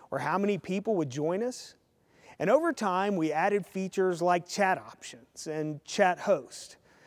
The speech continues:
so that we could actually interact with people and minister to them live, uh, minister and pray with them while they were watching the service and while they were encountering Christ online. Then the pandemic hit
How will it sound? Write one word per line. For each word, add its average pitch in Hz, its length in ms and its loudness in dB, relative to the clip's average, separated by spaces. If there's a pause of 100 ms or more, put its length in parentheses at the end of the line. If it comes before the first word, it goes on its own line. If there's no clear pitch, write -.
(160)
so - 160 2
that 190 140 6
we 202 80 2
could 196 120 4
actually 190 480 0
interact 202 560 -2
with 147 220 -4
people 123 480 -6
and 131 240 -4
minister 202 480 0
to 156 160 -6
them 147 260 -2
live, 165 600 -6 (500)
uh, 110 400 -4
minister 196 640 2
and 151 120 -4
pray 233 300 2
with 277 240 0
them 135 260 -6
while 151 220 0
they 180 140 2
were 165 120 2
watching 185 540 -2
the 175 80 -2
service 202 680 -4
and 151 120 -2
while 175 220 2
they 185 160 2
were 175 240 2 (220)
encountering 208 680 -2
Christ 202 480 -2
online. 190 540 -2 (1040)
Then 202 240 2
the 208 60 2
pandemic 156 580 -4
hit - 160 -20